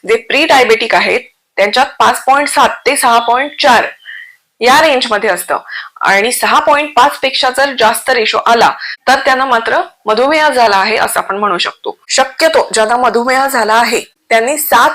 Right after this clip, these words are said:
पेक्षा त्याचं प्रमाण कमी ठेवण्याचा प्रयत्न करावं. तुमचा आहार विहार, तुमची लाईफस्टाईल, स्ट्रेस मॅनेजमेंट या गोष्टी, तसंच तुमची मेडिसिन वेळेवर घेणं, या सगळ्या गोष्टी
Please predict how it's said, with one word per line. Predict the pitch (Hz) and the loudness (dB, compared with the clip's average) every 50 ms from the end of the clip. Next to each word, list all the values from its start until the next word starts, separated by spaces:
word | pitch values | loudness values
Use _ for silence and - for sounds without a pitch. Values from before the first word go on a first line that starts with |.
| - - - | -4 -6 -4
पेक्षा | 247 247 247 - - - 247 - | -4 -2 -2 -2 -2 -2 -2 -2
त्याचं | - - 240 - 269 | -2 -2 -2 0 0
प्रमाण | 269 269 262 247 233 247 294 311 294 - - | 0 0 0 0 0 0 -2 -2 -4 -4 -2
कमी | 262 254 285 349 339 | 0 2 2 2 2
ठेवण्याचा | 330 320 302 277 254 233 - 220 | 2 2 2 0 0 -2 -2 -4
प्रयत्न | 214 220 202 202 - 202 208 | -2 -2 -4 -4 -4 -6 -6
करावं. | 202 208 180 175 165 160 - - - - - - - - | -4 -2 -2 -2 -2 -4 -6 -8 -10 -12 -12 -12 -6 -4
तुमचा | 226 220 214 262 240 | -4 -2 0 2 2
आहार | 240 214 208 226 240 240 220 | 4 4 4 4 4 2 2
विहार, | 214 208 202 202 196 - | 2 2 0 0 -2 -4
तुमची | 208 208 208 226 214 | -8 -4 -2 0 2
लाईफस्टाईल, | 202 190 196 214 - - - - 202 190 190 202 208 - - - - - - - - - | 2 2 2 0 -2 -4 -2 0 0 0 0 -2 -4 -8 -12 -20 -18 -12 -10 -8 -6 -6
स्ट्रेस | - - - - 226 233 240 - 240 | -6 -4 0 2 2 2 2 0 -2
मॅनेजमेंट | 208 202 202 202 208 - 190 190 190 214 - - - - - _ - | -2 -2 -2 -2 -2 -2 -4 -4 -4 -6 -8 -10 -10 -10 -10 _ -2
या | 208 214 240 | 0 0 2
गोष्टी, | 240 233 226 - - - 185 175 175 | 2 0 0 0 -4 -4 -6 -2 -2
तसंच | - - 233 233 233 | -2 -2 -2 -4 -6
तुमची | - - 220 220 214 214 - 247 247 | -4 -4 -2 -2 -2 -2 -4 -4 -2
मेडिसिन | 226 202 185 185 208 233 - - 226 180 165 - - | 0 0 2 2 2 0 0 -2 -2 -4 -4 -6 -2
वेळेवर | 214 220 214 214 220 233 247 262 | 2 2 4 4 4 4 2 0
घेणं, | 247 233 220 185 175 170 - - - - - - - | 0 0 0 0 -2 -2 -4 -8 -14 -18 -16 -10 -4
या | 226 233 254 | -2 0 0
सगळ्या | - - 220 208 220 233 247 | 0 -2 0 2 2 2 4
गोष्टी | 247 254 254 254 - - - 240 247 254 311 349 - | 4 2 2 0 -2 -6 -4 -2 -2 -2 -2 -4 -8